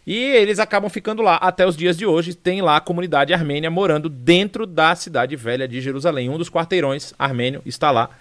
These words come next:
até os dias de hoje. Então você tem nessa igreja ortodoxa esses cinco patriarcados, como eu falei, de língua grega,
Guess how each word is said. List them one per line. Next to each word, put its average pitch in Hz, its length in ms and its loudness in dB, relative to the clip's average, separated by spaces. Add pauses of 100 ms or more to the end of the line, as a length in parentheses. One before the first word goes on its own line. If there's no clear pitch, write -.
(220)
até 127 320 2
os 135 140 2
dias 123 240 -2
de 165 80 -4
hoje. 147 280 2 (480)
Então 170 300 4
você 208 240 2
tem 202 220 -2
nessa 185 260 2
igreja 143 280 -2
ortodoxa 165 580 -2
esses 175 200 -6
cinco 202 360 -2
patriarcados, 196 580 -2
como 165 140 -4
eu 180 40 -2
falei, 170 240 0
de 117 120 -4
língua 143 240 0
grega, 226 400 2